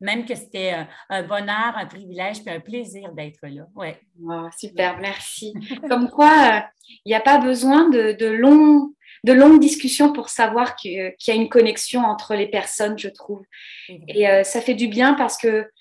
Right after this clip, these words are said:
Speaker 2: quand on fait confiance à notre cœur, cet élan du cœur, cet élan même physique pour moi, hein, c'est, euh,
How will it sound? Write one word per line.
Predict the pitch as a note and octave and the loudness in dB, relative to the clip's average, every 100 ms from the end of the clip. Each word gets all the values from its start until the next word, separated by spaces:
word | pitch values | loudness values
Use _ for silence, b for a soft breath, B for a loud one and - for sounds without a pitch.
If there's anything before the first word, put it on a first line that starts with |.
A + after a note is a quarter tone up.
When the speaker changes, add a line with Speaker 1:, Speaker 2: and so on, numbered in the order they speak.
| b b b | b b b
Speaker 2:
quand | - A3+ | -8 -6
on | A3+ | -2
fait | C4+ C4+ - | 0 0 -4
confiance | A#3+ A#3 D#4+ D#4 C4 | -8 -2 2 2 2
à | |
notre | G3+ G3 - | -2 -4 0
cœur, | C4+ C#4+ D4 | 2 4 2
cet | - A3 - | -4 -6 2
élan | A3+ A#3 C#4+ D4+ | 2 4 6 6
du | A#3+ - | 4 0
cœur, | B3 C4+ | 0 0
cet | C4+ - | -2 -4
élan | A3+ A3 | -2 -2
même | A3 A3 | -2 -4
physique | G#3 A3 G#3+ D4+ - | -6 -8 -4 -6 -6
pour | - G#3 | -12 -6
moi, | G#3+ C#4+ | -2 0
hein, | B3 C#4 | 0 -2
c'est, | - G3+ F3+ | -6 -6 -2
euh, | F3 | -2